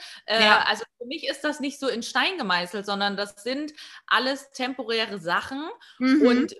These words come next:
Speaker 1: viele brauchen das, diese Sicherheit oder
Speaker 2: Ja.
Speaker 1: andersrum, die haben Angst vor dieser Unsicherheit. Und wenn man da einfach im, im Flow des Lebens ist und sich tragen lässt und im Vertrauen,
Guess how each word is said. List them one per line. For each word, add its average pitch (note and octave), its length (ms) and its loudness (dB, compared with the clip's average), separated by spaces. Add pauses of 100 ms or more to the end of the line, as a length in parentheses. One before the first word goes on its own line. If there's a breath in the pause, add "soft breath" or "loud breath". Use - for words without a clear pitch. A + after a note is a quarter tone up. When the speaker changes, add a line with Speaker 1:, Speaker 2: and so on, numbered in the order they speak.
(180)
Speaker 1:
viele D#4+ 280 -10
brauchen C4 480 2
das, G#3+ 300 0
diese G#3+ 220 -8
Sicherheit A#3+ 600 0
oder - 200 2
Speaker 2:
Ja. - 20 2
Speaker 1:
andersrum, B3 420 2
die G3+ 120 0
haben A3 160 0
Angst C#4 420 -2
vor C#4+ 100 -12
dieser A3 220 -2
Unsicherheit. A3+ 520 -4
Und F#3 120 -4
wenn G3+ 80 -4
man G#3 140 -2
da G#3+ 160 6
einfach A#3 360 -2
im, G#3+ 260 -6 (320 loud breath)
im G#3 300 -6
Flow A#3+ 340 0
des C#4+ 180 -6
Lebens C4+ 480 -2
ist A3+ 260 -6
und G3+ 100 -10
sich G3+ 140 -12
tragen C4 360 2
lässt A3+ 320 -4
und G3+ 100 -8
im G3 140 -12
Vertrauen, B3 760 0